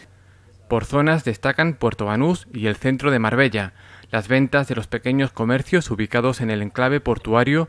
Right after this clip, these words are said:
subieron un tres por ciento en julio y un veinte por ciento en agosto. En la zona centro de Marbella lo hicieron un uno coma cinco por ciento y un diez por ciento respectivamente. Además, el concejal confía en que en septiembre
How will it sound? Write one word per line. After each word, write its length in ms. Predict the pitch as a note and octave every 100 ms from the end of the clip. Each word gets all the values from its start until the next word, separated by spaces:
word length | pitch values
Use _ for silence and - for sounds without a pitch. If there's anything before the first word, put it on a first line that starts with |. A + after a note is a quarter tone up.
| -
subieron 540 | - B2 A#2 D3 E3 E3+
un 160 | B2+ A#2+
tres 160 | C#3 -
por 180 | A#2
ciento 280 | - C#3+ C3+
en 40 | A2+
julio 480 | - C3 C3 C3+
y 140 | A#2+ A#2+
un 160 | A2+
veinte 260 | A#2+ D#3 D#3+
por 160 | A#2 A2
ciento 260 | B2 A2
en 60 | G#2
agosto. 560 | G#2 B2 A2+ A#2 G2+ - - - - -
En 140 | - A2
la 80 | G#2+
zona 300 | C3+ B2+ A#2+
centro 320 | C3 B2+ C3+
de 80 | A2
Marbella 540 | G#2+ A#2+ C#3 F3 F#3+
lo 140 | - A2+
hicieron 460 | - C3 D3 D#3+ -
un 240 | C3+ B2+ -
uno 220 | E3 E3+
coma 180 | C3+ B2
cinco 240 | D#3 D#3
por 160 | B2+ A#2
ciento 460 | C3+ B2 B2+ C3 -
y 140 | B2
un 120 | A#2+
diez 200 | A#2+ D#3
por 160 | - A2+
ciento 320 | - B2 B2
respectivamente. 960 | G#2+ - G#2 - A2 A2+ A#2 F#2+ G2 F#2 - - - - - -
Además, 500 | G2+ G2+ B2+ D#3 A#2+
el 120 | G2+
concejal 460 | A2 A2+ - D3
confía 500 | C#3 A#2+ - E3 G#2+
en 180 | G2 A2
que 120 | G2+
en 40 | D3
septiembre 680 | - - C3 A#2 A#2+ A#2